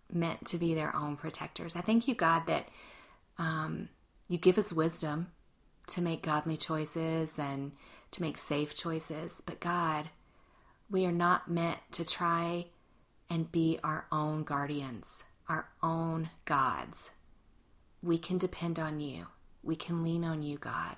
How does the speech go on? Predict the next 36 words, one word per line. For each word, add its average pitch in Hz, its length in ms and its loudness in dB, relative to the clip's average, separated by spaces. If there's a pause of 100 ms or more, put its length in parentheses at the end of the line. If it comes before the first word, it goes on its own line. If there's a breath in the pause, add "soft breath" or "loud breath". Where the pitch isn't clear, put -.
(260)
We 180 80 -2
can 165 200 -4
trust - 440 -4
you. 90 220 -6 (880)
And 190 100 -4
I 202 40 0
just 214 180 -2
thank 160 220 -2
you, 165 60 -4
God, 156 200 0
for - 160 -10
everything 180 360 -2
that 190 60 -2
you're 175 140 -2
revealing 156 480 0
to 175 100 -4
us. 170 160 -2
And 160 80 -4
Holy 165 180 0
Spirit, 160 420 0
I 151 60 2
thank 160 260 -6
you 165 60 -6
for 151 120 -6
ministering 156 520 -6
to - 140 -6
us 170 320 -2
and 151 200 -6 (440 loud breath)
walking 156 520 4
us 156 160 -2
through 160 240 0
these 156 180 0
things 170 480 -2
to 175 100 -2
get 160 200 -4
free 160 600 -2